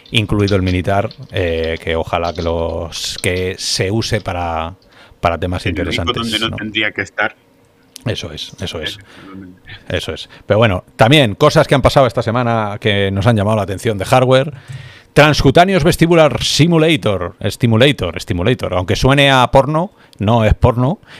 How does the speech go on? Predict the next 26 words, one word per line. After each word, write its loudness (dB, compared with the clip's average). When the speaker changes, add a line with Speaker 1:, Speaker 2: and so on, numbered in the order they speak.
Speaker 1:
Y 0
esto 2
de 4
lo 2
que -2
se -2
trata 4
es 2
de 0
ponerte, -2
ya -4
sabéis -4
lo -4
que -4
es -6
el -4
vestibular, -4
que -12
lo -8
hemos -6
hecho -6
alguna -6
vez. -8
El -8
ponerte -4
unos, -6